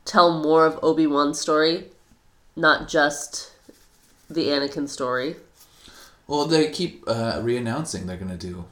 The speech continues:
Speaker 2: Obi-Wan and taking it back and re-announcing it and taking it back, and now Ewan is getting old.
Speaker 1: Whatever. He's not. He's fabulous.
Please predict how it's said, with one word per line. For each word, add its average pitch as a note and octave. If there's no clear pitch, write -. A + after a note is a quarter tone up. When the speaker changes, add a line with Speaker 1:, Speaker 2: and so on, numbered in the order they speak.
Speaker 2:
Obi-Wan G2+
and F2+
taking G2
it F2+
back G2
and F2+
re-announcing F#2+
it G2
and F2+
taking G2+
it F2
back, G2+
and F#2
now G2
Ewan G#2+
is F#2
getting G#2
old. G#2+
Speaker 1:
Whatever. D3
He's E3+
not. C3
He's E3
fabulous. B2